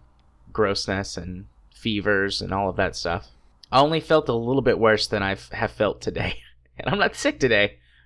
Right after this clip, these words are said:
just hungover. So yeah, I, even though I've already said that, that's how I am today. Pretty good, hungover. This is our second conversation of the day, 'cause we had a, a long chat, and then you were like, "We should take a break." And I was like, "That's a good idea, I'm hungry."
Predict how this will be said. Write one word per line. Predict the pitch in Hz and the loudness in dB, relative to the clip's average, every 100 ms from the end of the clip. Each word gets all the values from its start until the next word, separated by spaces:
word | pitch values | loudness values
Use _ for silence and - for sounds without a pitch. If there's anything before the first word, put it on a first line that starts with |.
| _ | _
just | - - 120 113 | -8 0 2 2
hungover. | - 113 92 82 92 - _ _ _ | -2 -2 -2 -2 -4 -8 _ _ _
So | - | 2
yeah, | 156 123 - _ - | 6 4 2 _ -4
I, | 135 | -2
even | 127 151 | -2 0
though | 147 | 2
I've | 135 | 2
already | 143 110 | 2 0
said | - 110 | -4 -4
that, | 98 101 | -4 -6
that's | 113 - | -8 -6
how | 120 | -2
I | 107 | -2
am | 104 90 | -4 -8
today. | - - 67 - - | -12 -12 -12 -8 2
Pretty | 240 | 2
good, | 175 175 165 - _ 131 | 4 2 2 -4 _ -4
hungover. | 147 127 120 117 120 _ _ _ _ _ _ | -2 0 0 0 -2 _ _ _ _ _ _
This | - 190 | -6 0
is | 139 | 2
our | 131 | 2
second | - - 165 - | 0 0 -2 -2
conversation | - 110 101 - 104 98 | -8 -8 -6 -6 -6 -8
of | 90 | -10
the | |
day, | 87 85 101 - | -8 -8 -10 -12
'cause | 113 | -12
we | 101 113 | -10 -4
had | 117 107 | -2 0
a, | 101 104 - _ _ _ _ _ _ - | 0 -4 -8 _ _ _ _ _ _ -6
a | 117 | -2
long | 117 120 117 | 0 0 -2
chat, | - 127 110 107 - - _ _ _ _ - | -4 0 0 0 -4 -16 _ _ _ _ -10
and | 110 104 | -6 -2
then | 98 101 101 | -2 -2 -2
you | 113 | 0
were | 113 | 2
like, | 104 92 - _ - | 2 0 -6 _ -10
"We | - | -6
should | - - | -6 0
take | 120 - | 0 0
a | |
break." | - 120 - - | -2 -2 -4 -8
And | 107 | -6
I | |
was | 107 | -6
like, | - - | -6 -4
"That's | - | -6
a | - | -2
good | 127 | 0
idea, | 147 175 117 | 2 2 2
I'm | 113 127 | 2 0
hungry." | 120 95 78 | 0 -2 -8